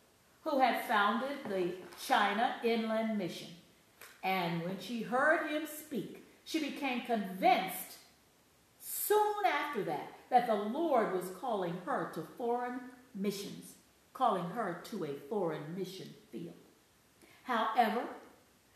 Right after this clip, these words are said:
she wasn't considered to be a likely candidate because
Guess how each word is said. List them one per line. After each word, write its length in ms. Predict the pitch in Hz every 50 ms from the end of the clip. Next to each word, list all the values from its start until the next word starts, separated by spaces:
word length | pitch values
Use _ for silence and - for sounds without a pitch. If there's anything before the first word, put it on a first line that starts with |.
| _ _
she 280 | - - - 330 339 320 320
wasn't 540 | 330 359 440 508 440 392 294 277 254 - -
considered 760 | 262 240 - - - - 330 311 285 262 240 220 208 208 -
to 100 | - 233
be 300 | 196 185 240 240 226 226
a 160 | 214 202 196
likely 560 | 196 202 226 226 226 226 226 233 208 180 185 185 - - -
candidate 800 | 339 320 285 240 196 175 170 170 165 165 - - - - - -
because 320 | 233 226 - - 285 240